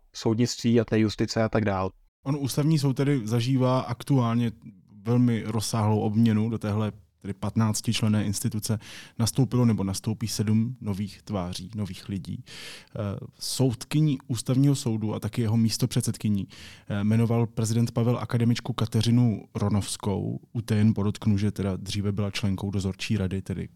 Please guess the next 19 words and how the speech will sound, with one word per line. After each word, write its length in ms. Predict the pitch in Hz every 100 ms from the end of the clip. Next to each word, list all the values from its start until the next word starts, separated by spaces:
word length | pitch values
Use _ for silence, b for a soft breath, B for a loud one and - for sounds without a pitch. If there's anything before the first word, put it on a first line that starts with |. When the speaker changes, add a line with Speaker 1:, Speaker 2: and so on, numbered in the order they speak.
| _
Speaker 2:
kontrolního 640 | 117 104 110 101 98 104
orgánu 500 | 101 98 98 95 101
nadace 380 | 95 95 - 104
Independent 640 | 101 95 - 101 98 101 -
Press, 280 | 107 104 - B B B
která 260 | - 104 -
společně 480 | - 117 110 - 107
se 100 | 104
slovenským 560 | 120 113 - 113 98
deníkem 380 | 113 113 110 107
N 180 | 107 104
vlastní 420 | 104 98 - 127
společnost 440 | - 113 104 104 -
N 120 | 113
Media, 460 | 113 110 113 104 -
která 300 | - 98 98
vydává 380 | 104 107 104 104
deník 260 | 104 98
N. 160 | 92